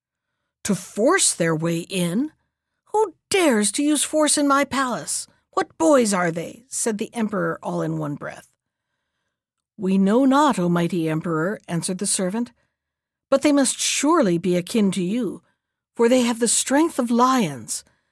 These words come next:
and have scattered the guards at the gate. And they are as proud as they are strong, for they will not take their caps from their heads." The emperor, as he listened,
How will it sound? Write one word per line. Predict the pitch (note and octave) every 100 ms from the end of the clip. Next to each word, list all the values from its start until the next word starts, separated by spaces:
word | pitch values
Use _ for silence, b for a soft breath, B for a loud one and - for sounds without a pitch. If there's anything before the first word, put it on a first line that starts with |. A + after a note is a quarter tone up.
| _
and | G#3+
have | A#3
scattered | - - C#4+ E4 B3+
the | G3
guards | F#3 C4+ B3 F3+
at | F#3
the | F3
gate. | B3+ C#4 F3 - - _ _ _ _ _ _ _
And | - A3
they | A#3+ C#4 D#4
are | F#3 F3
as | E3+ E3+
proud | - - C4+ C4+ C#4+
as | C#4
they | C4 B3+
are | A#3+
strong, | A#3 - A#3 G3+ E3
for | D#3 -
they | G3+ B3
will | A#3 G#3 E4
not | D4 F#3 D3+
take | - A3 G#3+
their | F3+
caps | - A#3 G3+ -
from | G#3 F3+
their | D#3
heads." | E3 G#3+ F3+ - - - _ _ _ _ _ _ _ _ _ _ _ -
The | G3+ -
emperor, | C#4+ D4+ G#3 D#3 D#3
as | - F3
he | F#3+
listened, | E3 F3+ A3 E3 C3+